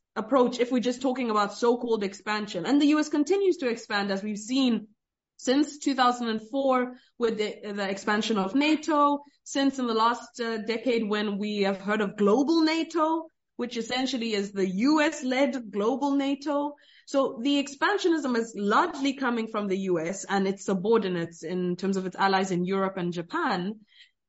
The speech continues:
um, and its lesser allies in South Korea, et cetera, which is completely different to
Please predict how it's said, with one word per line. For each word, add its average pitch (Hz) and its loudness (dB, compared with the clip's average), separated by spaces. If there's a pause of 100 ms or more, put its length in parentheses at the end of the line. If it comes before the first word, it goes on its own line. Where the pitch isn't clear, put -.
(100)
um, 208 0
and 196 4
its 190 -4
lesser 214 -2
allies 185 0
in 175 -4
South 180 -6
Korea, 269 2
et 202 0
cetera, 175 -4 (380)
which 285 0
is 320 0
completely 359 6
different 233 0 (440)
to 202 -2